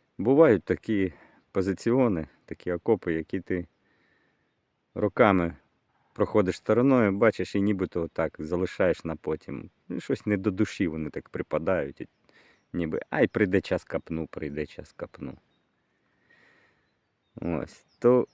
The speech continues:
сьогодні роблю експериментальний знов такий двіжняк. Повернувся на старі місця і ті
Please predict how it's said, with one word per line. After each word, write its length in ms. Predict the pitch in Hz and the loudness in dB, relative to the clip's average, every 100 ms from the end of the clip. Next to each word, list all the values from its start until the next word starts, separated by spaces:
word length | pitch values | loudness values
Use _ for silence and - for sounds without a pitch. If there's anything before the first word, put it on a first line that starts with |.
| _ _ - | _ _ -10
сьогодні 480 | - 120 107 101 | 2 4 4 4
роблю 360 | 101 95 104 101 | 2 2 2 2
експериментальний 1000 | 90 - 92 92 92 87 92 87 85 82 | 2 -2 0 2 0 0 2 2 0 -4
знов 280 | 80 85 - | -4 -6 -6
такий 460 | - _ 82 80 - _ _ _ _ _ _ _ _ _ _ | -14 _ -8 -8 -10 _ _ _ _ _ _ _ _ _ _
двіжняк. 760 | 90 87 85 82 98 101 - - - - _ _ _ _ _ _ _ _ _ _ | -6 0 0 0 0 0 -2 -8 -20 -20 _ _ _ _ _ _ _ _ _ _
Повернувся 680 | 92 87 92 101 101 - 90 | -6 -2 0 0 0 -2 -4
на 460 | 90 90 87 90 - _ _ _ _ _ _ _ _ _ _ _ _ _ _ _ - _ | -2 -2 -4 -6 -10 _ _ _ _ _ _ _ _ _ _ _ _ _ _ _ -20 _
старі 380 | - 104 92 92 | 0 4 4 4
місця 540 | 92 - - 107 101 | 2 -2 2 4 4
і 460 | 82 82 80 80 76 | 2 0 -2 -4 -6
ті 420 | - 98 90 82 | -4 -2 0 -2